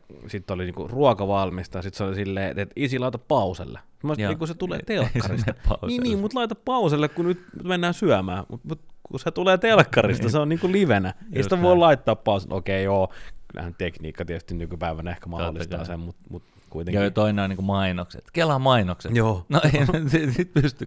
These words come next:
Speaker 2: kelaamaan.
Speaker 1: Joo, koska me katsotaan esimerkiksi niinku The Voice of Finland aina niinku, tota, ruudusta silleen, että ei
Speaker 2: Niin.
Speaker 1: me, ei, mä en, niinku, mä vihaan mainoksia,
Speaker 2: Niin,
Speaker 1: mä en
Speaker 2: niin.
Speaker 1: jaksa katsoa niitä.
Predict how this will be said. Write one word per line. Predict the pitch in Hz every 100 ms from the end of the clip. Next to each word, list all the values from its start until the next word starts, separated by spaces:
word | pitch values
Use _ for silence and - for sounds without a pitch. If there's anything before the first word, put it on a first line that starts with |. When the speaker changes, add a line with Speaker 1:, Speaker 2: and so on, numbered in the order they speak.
| -
Speaker 2:
kelaamaan. | 107 92 82 - - - - - 123 160 139 -
Speaker 1:
Joo, | 113
koska | 101 101 104
me | 104
katsotaan | 120 107 98 92
esimerkiksi | 92 95 92 90
niinku | 85 87 -
The | 80 78
Voice | 90 95 -
of | 87
Finland | 92 90 85 -
aina | 90 87 87 -
niinku, | 73 69 73 - - - - - -
tota, | 67 - 76 -
ruudusta | - 90 78 - -
silleen, | 78 78
että | 90
ei | 85
Speaker 2:
Niin. | 85 78
Speaker 1:
me, |
ei, | 73
mä | 92 90
en, | 85
niinku, | 85 90
mä | 85
vihaan | 90 85 82
mainoksia, | 78 73 69 90
Speaker 2:
Niin, | 90
Speaker 1:
mä |
en | 87
Speaker 2:
niin. |
Speaker 1:
jaksa | 82 - -
katsoa | 82 - 87 71
niitä. | - -